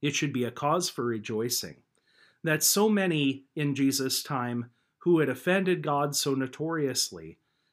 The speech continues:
became open to the vision of a new and abundant life, and that they invited Jesus humbly to lead them in that direction.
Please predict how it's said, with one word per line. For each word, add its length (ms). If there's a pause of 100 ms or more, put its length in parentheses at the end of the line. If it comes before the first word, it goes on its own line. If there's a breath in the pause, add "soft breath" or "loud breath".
(120)
became 500
open 420
to 100
the 120
vision 460
of 240
a 80
new 520
and 180
abundant 580
life, 540 (840)
and 160
that 200
they 160
invited 580
Jesus 800
humbly 540
to 180
lead 460
them 380
in 180
that 240
direction. 680